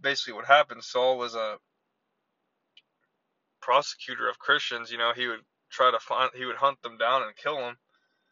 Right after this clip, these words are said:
and stone them. He was part of multiple murders,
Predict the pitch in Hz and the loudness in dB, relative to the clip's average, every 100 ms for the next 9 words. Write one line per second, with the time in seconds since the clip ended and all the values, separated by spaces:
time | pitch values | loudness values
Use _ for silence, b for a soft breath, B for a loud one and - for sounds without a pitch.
0 | _ _ _ _ 120 107 - 127 147 127 | _ _ _ _ -16 -12 0 2 2 0
1 | 113 123 120 - - 131 127 113 117 131 | -4 -4 -4 -6 4 6 6 4 -2 -4
2 | - - 113 104 - _ _ _ _ 123 | -4 -8 -8 -10 -16 _ _ _ _ -2
3 | 120 110 101 110 - | 0 2 -2 -10 -14